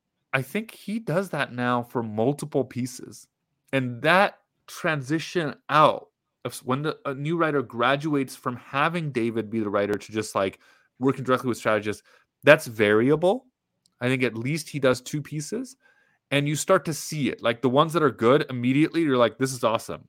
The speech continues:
And the strategists on our side are like, "Can I have them for all of my pieces? I actually have this other account where I'd like to use them as well." 'Cause, like, once you find a good writer, anyone wants them, right?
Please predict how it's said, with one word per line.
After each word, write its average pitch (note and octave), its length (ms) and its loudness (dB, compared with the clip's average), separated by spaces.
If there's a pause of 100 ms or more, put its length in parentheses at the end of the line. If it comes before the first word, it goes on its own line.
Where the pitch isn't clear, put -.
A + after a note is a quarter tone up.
And C#3 100 -4
the C3+ 80 2
strategists E3+ 600 4
on B2+ 80 0
our B2 120 2
side B2+ 240 2
are A#2+ 140 4
like, A2 300 2 (540)
"Can A#2 120 -2
I G#2+ 60 2
have G#2+ 160 2
them A2 160 -2
for A2 120 -2
all G#2 140 2
of G#2 60 -2
my G2+ 120 -4
pieces? A2 460 -10
I A2+ 80 4
actually A2+ 320 2
have G#2+ 100 0
this G2 120 -4
other G2+ 140 2
account A2 280 -6
where G#2 80 -2
I'd G#2 120 -2
like G#2 140 -4
to G#2 80 -12
use G#2+ 140 -8
them G#2+ 120 -6
as G#2 100 -10
well." G#2 180 2
'Cause, B2 140 -2
like, B2+ 100 2
once D3+ 160 -2
you E3 60 -8
find D#3 160 2
a - 20 -2
good B2 160 0
writer, B2 220 2
anyone A2+ 260 -4
wants A#2+ 220 -6
them, C#3+ 100 -6
right? C#3 220 -2